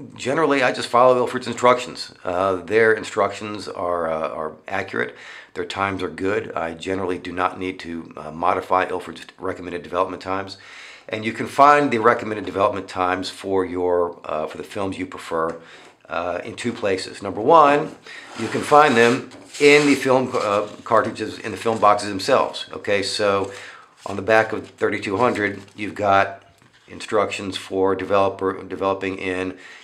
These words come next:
Ilfotec, Microfin, I D eleven, D seventy-six, Ilfotec, Ilfosol, Perceptol, Rodinol, Microdol, T-Max, uh, and so forth and so on.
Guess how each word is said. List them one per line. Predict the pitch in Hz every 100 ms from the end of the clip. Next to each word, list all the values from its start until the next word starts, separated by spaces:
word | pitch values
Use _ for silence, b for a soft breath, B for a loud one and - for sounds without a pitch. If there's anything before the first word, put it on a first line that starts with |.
| B
Ilfotec, | 127 127 - 92 92
Microfin, | 120 117 - 85
I | 87 117
D |
eleven, | 113 104 85 76
D | 120
seventy-six, | - 113 107 - 98 71 -
Ilfotec, | 117 117 92 104 80 -
Ilfosol, | 113 - 95 - 90 73
Perceptol, | - - 123 - 101 76
Rodinol, | 82 117 113 90 65
Microdol, | 85 113 - 82 73 -
T-Max, | - 123 110 82 - - - B B B B B B _ -
uh, | 92 92 90 90 87 87 87 87 87 85
and | 85 82
so | 95
forth | - 90
and | -
so | 69
on. | 55